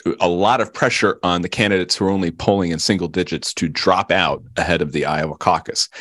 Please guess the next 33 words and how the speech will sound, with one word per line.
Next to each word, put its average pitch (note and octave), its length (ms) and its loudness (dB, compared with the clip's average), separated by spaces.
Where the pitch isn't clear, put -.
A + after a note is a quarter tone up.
But G2+ 100 4
if G#2 180 2
you F3 220 4
can C3 180 0
self-fund, A#2 920 0
which F#2+ 180 0
Ramaswamy G#2 760 0
and G2 100 2
really D3+ 240 4
only G#2 500 0
Glenn G2+ 260 0
Youngkin G2 440 0
can, - 420 -6
if F2 100 -8
Youngkin G#2 340 0
decides D2 360 -4
to - 80 -20
get C#2 140 -4
in C2 80 -8
the B1+ 100 -12
race, C2 280 -6
you E3+ 320 2
don't F3 260 2
need F#3+ 160 2
to - 80 -12
drop D2+ 280 0
out. G1+ 180 -8
So - 140 0
you A2+ 120 4
can A#2 160 0
continue A2 400 0
to F2 100 -2
go. D#2 320 -2